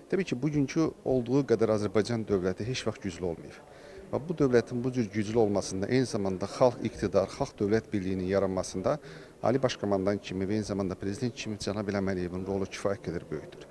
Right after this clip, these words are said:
Bu həm eyni zamanda ölkənin resurslarının konsolidasiya olunub bir mərkəz və bir amal, bir hədəf uğrunda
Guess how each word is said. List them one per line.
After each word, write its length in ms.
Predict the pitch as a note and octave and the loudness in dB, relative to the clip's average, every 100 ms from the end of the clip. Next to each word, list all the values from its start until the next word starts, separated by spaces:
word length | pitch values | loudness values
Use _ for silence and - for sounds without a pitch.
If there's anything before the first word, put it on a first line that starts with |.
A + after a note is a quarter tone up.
| - - - | -16 -18 -6
Bu 80 | B2+ | 2
həm 160 | C#3+ D3+ | 4 4
eyni 140 | C#3 | 4
zamanda 400 | C3 B2 A#2+ A#2+ | 4 4 4 4
ölkənin 440 | A#2 - A#2 A#2+ A#2+ - - - | 2 2 4 4 0 -8 -20 -4
resurslarının 640 | A2 - A#2 A2+ G#2+ B2+ C#3 | -4 -4 2 6 6 6 0
konsolidasiya 680 | A#2 - G2 G2+ - A2 | -2 -2 0 0 0 0
olunub 340 | F#2+ F#2+ - - - | 2 2 -2 -10 -6
bir 160 | D3 C3+ | 0 2
mərkəz 560 | G2+ G#2 F2+ - G2 F#2 | 4 2 0 -2 -2 0
və 100 | F#2+ | 0
bir 220 | A#2+ - G#2+ | 0 0 0
amal, 320 | G#2 G#2 F#2+ | 2 2 2
bir 120 | A#2+ G#2+ | 0 2
hədəf 360 | G#2 A2 - G2+ - A2+ | 4 2 -2 -10 -10 -10
uğrunda 500 | G2+ G#2 F#2+ F#2+ | -4 -2 0 0